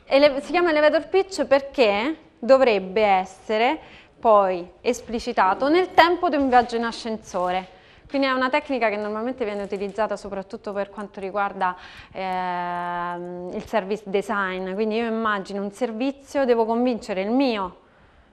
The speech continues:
ipotetico finanziatore a darmi i soldi per lo sviluppo di quel servizio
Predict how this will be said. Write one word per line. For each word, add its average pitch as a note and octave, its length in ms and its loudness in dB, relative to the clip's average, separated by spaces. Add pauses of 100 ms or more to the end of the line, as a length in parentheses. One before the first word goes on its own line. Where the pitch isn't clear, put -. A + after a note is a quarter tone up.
(380)
ipotetico G3+ 920 2
finanziatore C4+ 1120 2
a - 80 -2
darmi A#3 360 4
i B3+ 60 0
soldi G#3 600 2
per G3 160 -6
lo G3 80 0
sviluppo G#3 420 -4
di F#3+ 140 -6
quel F#3 420 0 (480)
servizio B3 880 -2